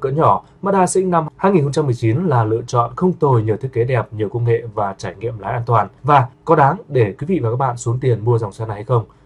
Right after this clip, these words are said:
Tin Rơi xin mời quý vị và các bạn cùng tham khảo, đánh giá chi tiết về dòng xe này. Mazda C X năm đời hai nghìn không trăm mười chín sở hữu nhiều điểm đáng chú ý. Tuy nhiên, hầu hết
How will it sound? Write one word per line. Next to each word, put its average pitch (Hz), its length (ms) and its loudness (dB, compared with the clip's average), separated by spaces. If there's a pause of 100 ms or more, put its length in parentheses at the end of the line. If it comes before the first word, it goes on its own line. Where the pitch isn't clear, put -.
(120)
Tin 135 100 -4
Rơi 131 240 0
xin 117 340 0
mời 101 100 -2
quý 120 120 -6
vị 120 200 -6
và 104 80 -8
các 107 40 -6
bạn 117 240 -2
cùng 98 160 -10
tham 117 140 -4
khảo, 107 320 -2
đánh 107 140 -6
giá 107 280 -4
chi 117 120 -6
tiết 165 180 -4 (180)
về 98 200 -4
dòng 95 180 -6
xe 117 120 -8
này. 107 160 -2 (540)
Mazda 208 220 4
C 196 40 0
X 196 160 4
năm 180 260 0
đời 127 180 2
hai 131 120 0
nghìn 120 120 0
không 107 60 -4
trăm 120 120 -4
mười 113 80 -6
chín 113 260 -6
sở 117 180 0 (100)
hữu 151 200 -2
nhiều 151 320 2
điểm 110 200 0 (100)
đáng 117 200 -2
chú 127 140 -6
ý. 139 220 -2 (240)
Tuy 175 100 0
nhiên, 180 260 4 (220)
hầu 226 140 4
hết 214 160 4